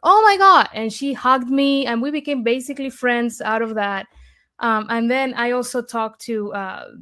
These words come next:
the pilots during, during my, um, my, my flight. Uh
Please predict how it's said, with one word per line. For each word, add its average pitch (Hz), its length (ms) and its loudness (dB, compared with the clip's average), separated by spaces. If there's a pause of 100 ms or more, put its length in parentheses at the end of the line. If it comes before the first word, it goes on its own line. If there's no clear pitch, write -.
the 214 100 -6
pilots 262 720 -2
during, 240 280 -4
during 247 340 0
my, 214 260 -4
um, 190 440 -12 (400)
my, 196 580 -10 (240)
my 196 220 -10
flight. 269 520 2 (560)
Uh 202 380 -4